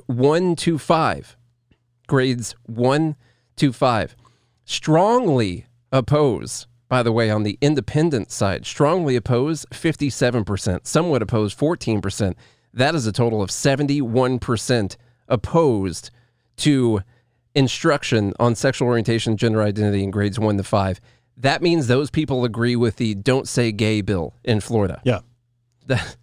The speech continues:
Speaker 1: that is what that means.
Speaker 2: Yeah.
Speaker 1: And not
Speaker 2: Seventy-one percent of our country can't say gay.
Speaker 1: Not to mention,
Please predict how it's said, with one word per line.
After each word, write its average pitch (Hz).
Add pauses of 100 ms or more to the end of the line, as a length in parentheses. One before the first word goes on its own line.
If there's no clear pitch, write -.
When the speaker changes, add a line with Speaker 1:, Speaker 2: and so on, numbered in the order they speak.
(220)
Speaker 1:
that 123
is 123
what 123
that 117
means. 90
Speaker 2:
Yeah. 104 (400)
Speaker 1:
And 139
not 151
Speaker 2:
Seventy-one 170
percent 151
of 139
our 143
country 135
can't 127
say 123
gay. 95 (240)
Speaker 1:
Not 160
to 175
mention, 160